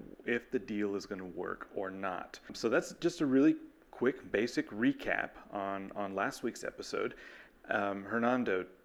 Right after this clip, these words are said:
tell us a little bit about how, um, that formula, do we still use that same formula when looking at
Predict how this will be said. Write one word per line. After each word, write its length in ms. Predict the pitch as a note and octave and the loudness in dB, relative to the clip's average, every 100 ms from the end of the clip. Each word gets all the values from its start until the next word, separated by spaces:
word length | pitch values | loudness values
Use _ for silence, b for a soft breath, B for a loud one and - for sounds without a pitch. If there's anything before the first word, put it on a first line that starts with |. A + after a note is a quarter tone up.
| - | -6
tell 180 | - G#3 | 0 2
us 140 | A3+ | 4
a 40 | G3+ | 6
little 300 | C#3+ D3+ D#3 | 8 8 8
bit 160 | D3+ | 8
about 400 | C#3 A2+ A2+ A2+ | 6 4 4 2
how, 460 | A2+ A#2 B2 B2+ B2 - - - | 0 0 2 0 -2 -8 -10 -8
um, 280 | - A2 G#2 | -6 -4 -2
that 220 | A2 A2+ | 2 2
formula, 880 | - - A#2 A#2+ A2+ G2+ F#2+ F#2+ - - | 0 -2 0 2 0 0 0 0 -2 -4
do 100 | A#2+ | 2
we 100 | C#3+ | 2
still 260 | D#3 G3+ E3 | 4 4 4
use 360 | A2 A2+ C3 | 4 2 2
that 180 | B2+ - | 0 -2
same 380 | - G#2+ A2+ A#2 | -4 -4 -2 -2
formula 540 | - F#2+ G2 A#2+ B2+ A#2+ | -4 -8 -6 -2 -2 -2
when 200 | A2 G2 | -8 -4
looking 320 | G#2+ G#2+ A2 | -4 -2 -2
at 200 | G#2 G#2 | 0 -2